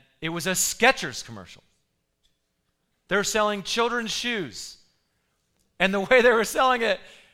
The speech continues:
is, like, through sex. I was like, "I still don't wanna buy those children's shoes. What are we doing here?"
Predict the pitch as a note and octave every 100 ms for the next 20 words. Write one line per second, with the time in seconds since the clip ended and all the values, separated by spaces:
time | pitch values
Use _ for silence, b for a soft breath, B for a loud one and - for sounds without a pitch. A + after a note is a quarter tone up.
0 | B B F#3 G#3 G#3+ B3 - B3 A#3 E4+
1 | F4+ - - - - _ _ F3 F3+ G3
2 | F3+ - - A3+ - G#3 A#3 G#3 F3+ G3+
3 | F3 F3+ F#3+ F3 F#3 - F#3 G3+ - B3
4 | D3+ G#3+ B3+ D#3+ C3 A#3 A#3 A#2 F2+